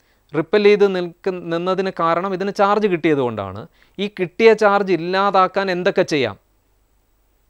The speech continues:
രണ്ട് കാര്യങ്ങൾ നമ്മൾ കണ്ടെത്തി. ഒന്ന്, വിപരീത ചാർജ് കൊടുക്കുക.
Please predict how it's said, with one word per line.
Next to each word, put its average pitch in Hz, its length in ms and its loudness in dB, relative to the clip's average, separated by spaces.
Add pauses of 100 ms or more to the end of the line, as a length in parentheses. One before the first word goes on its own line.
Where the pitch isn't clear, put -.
(100)
രണ്ട് 190 300 4
കാര്യങ്ങൾ 170 360 4
നമ്മൾ 139 280 -6
കണ്ടെത്തി. 104 400 -12 (380)
ഒന്ന്, 190 580 0
വിപരീത 165 400 2
ചാർജ് 131 320 0
കൊടുക്കുക. 113 520 -8